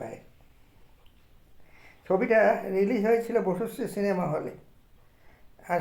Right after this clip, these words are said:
শ্রী মন্টু বোসের অ্যান্টি রুমটা সেই সময় আমাদের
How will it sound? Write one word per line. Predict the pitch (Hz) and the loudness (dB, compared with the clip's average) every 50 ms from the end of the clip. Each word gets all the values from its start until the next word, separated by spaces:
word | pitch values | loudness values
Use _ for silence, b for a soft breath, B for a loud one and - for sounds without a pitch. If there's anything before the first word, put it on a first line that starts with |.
| 170 - | -2 -4
শ্রী | - 208 208 202 190 180 | -6 -4 -2 0 2 2
মন্টু | 185 196 190 196 208 196 | 2 0 0 0 2 2
বোসের | 202 202 202 220 220 185 | 2 2 2 0 2 4
অ্যান্টি | 175 180 208 - - - 220 220 220 180 | 4 2 2 -2 -6 -8 -8 -6 -2 -2
রুমটা | 196 220 226 240 - 208 190 190 196 - | 0 0 0 0 2 2 2 2 2 -2
সেই | 190 185 175 180 | -4 -6 -6 -4
সময় | 202 196 196 190 175 185 185 - b b b b b b b b b b b - _ - - 160 | -4 -2 -2 -2 -2 -2 -4 -8 b b b b b b b b b b b -20 _ -8 -4 -2
আমাদের | 170 185 185 185 170 175 175 | 0 0 0 0 0 0 -2